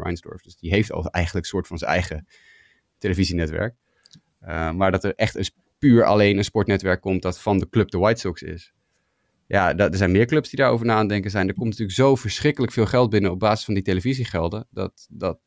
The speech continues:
iedere, iedere speler die je haalt voor driehonderd miljoen is, eh, ja, die,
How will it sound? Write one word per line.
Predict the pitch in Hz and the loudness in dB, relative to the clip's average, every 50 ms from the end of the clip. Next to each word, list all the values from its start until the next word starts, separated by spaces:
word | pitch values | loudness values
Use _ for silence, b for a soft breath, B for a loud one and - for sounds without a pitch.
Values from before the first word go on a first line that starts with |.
| _ _ _ | _ _ _
iedere, | - 120 117 110 104 98 92 85 - - | -4 -2 0 2 2 2 2 2 0 -4
iedere | 82 87 101 98 95 92 92 90 90 | -6 -4 -2 0 0 2 2 2 0
speler | - - - 107 120 117 101 | -2 -2 0 2 2 4 4
die | 98 92 | 4 4
je | 87 | 4
haalt | 87 87 87 85 | 4 4 2 0
voor | - 92 87 | -2 -8 -6
driehonderd | - 92 95 87 85 69 | -2 0 0 0 2 0
miljoen | 90 87 85 90 101 101 - - _ _ | 0 2 2 2 0 -2 -6 -10 _ _
is, | 76 - 95 92 - - | -14 -12 -12 -10 -10 -8
eh, | 98 90 90 85 - - _ _ | -6 -6 -6 -6 -8 -14 _ _
ja, | - 101 98 90 | -4 -2 -2 -2
die, | - 92 | -2 -4